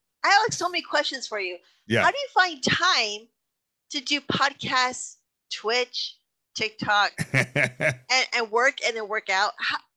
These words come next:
Speaker 1: how do you manage your time? Because I'm struggling here to try and keep up everything.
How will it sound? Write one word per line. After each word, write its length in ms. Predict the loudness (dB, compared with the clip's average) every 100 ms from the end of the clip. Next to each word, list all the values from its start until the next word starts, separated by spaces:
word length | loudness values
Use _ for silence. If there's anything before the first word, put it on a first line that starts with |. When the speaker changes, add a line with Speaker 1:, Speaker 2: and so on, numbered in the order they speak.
| _
Speaker 1:
how 160 | -8 -4
do 60 | -2
you 140 | -2
manage 320 | -4 -4 -6
your 100 | -8 -10
time? 200 | -4 -2 -2
Because 380 | -4 -4 -4 -8 _ _ 0
I'm 180 | 0 0
struggling 640 | -4 0 2 2 -2 -6
here 280 | -6 -2 -2
to 120 | -2
try 240 | -6 -2 -2
and 120 | -2
keep 240 | -10 -10
up 120 | -8 -4
everything. 600 | -4 -4 -2 -2 -4 -14